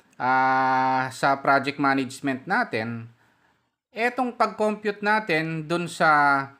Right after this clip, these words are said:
ah, weekly accomplishment, ah, kung paano i-graph, and at the same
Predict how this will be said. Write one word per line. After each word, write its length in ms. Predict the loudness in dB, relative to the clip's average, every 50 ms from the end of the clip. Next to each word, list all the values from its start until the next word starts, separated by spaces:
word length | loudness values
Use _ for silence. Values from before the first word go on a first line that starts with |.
| _ _ _ _ _
ah, 640 | 0 2 4 4 6 6 6 4 4 4 2 2 0 0 0 -2
weekly 400 | 0 -2 -2 -2 -2 -2 0 0
accomplishment, 960 | 0 2 4 2 2 2 0 -4 -6 -6 -6 -6 -4 -2 -2 -2 -4 -6 -2 0 2
ah, 320 | 4 4 4 2 2 0
kung 160 | -4 -6 -2
paano 320 | 0 2 2 2 2 -2 -6
i-graph, 480 | -6 -6 -2 0 2 2 2 0 -2 -10 _ _ _ _ _ _ _
and 240 | -6 -4 -2 -2 -2
at 80 | -4 -4
the 140 | -8 -8 -6
same 240 | -6 -6 -6 -6